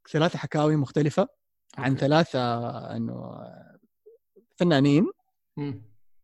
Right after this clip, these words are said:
Speaker 1: آه، وكيف نظرتي مرة،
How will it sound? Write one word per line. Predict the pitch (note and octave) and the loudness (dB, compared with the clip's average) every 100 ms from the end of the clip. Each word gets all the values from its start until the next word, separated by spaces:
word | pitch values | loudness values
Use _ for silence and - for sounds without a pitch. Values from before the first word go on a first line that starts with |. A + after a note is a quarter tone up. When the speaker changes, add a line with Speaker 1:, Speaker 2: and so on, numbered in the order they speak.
| C3 | -4
Speaker 1:
آه، | B2+ B2 A#2+ A#2 - _ - | -2 -2 -2 -6 -10 _ -10
وكيف | D3 - F#3 G3 - - _ _ _ _ | -8 0 2 2 0 -18 _ _ _ _
نظرتي | F3 D#3 E3 E3+ D#3+ D3 | 2 4 4 2 2 -2
مرة، | C3+ C3+ D3+ D3+ C3+ C#3+ D#3 | -2 0 0 -2 -4 -6 -6